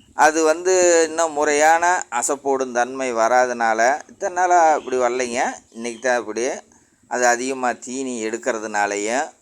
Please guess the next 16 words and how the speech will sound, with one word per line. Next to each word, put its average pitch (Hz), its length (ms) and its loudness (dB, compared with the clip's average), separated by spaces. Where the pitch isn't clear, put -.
ஆ, 107 500 -4
ஒரு 113 160 -8
சில 110 180 -6
க-, 104 100 -4
நேரத்துல 110 600 -4
ஏதோ 135 360 0
ஒரு 160 180 0
கன்னுக்குட்டிக்கு 120 420 -8
இந்த 127 200 -10
மாதிரி 113 300 -2
வருங்க. 95 340 -6
இப்படி 143 300 -2
வர்றதை 143 720 2
எப்படி 127 260 -2
நிப்பாட்டுறதுன்னு 120 600 -2
பார்த்தீங்கன்னா, 101 480 -2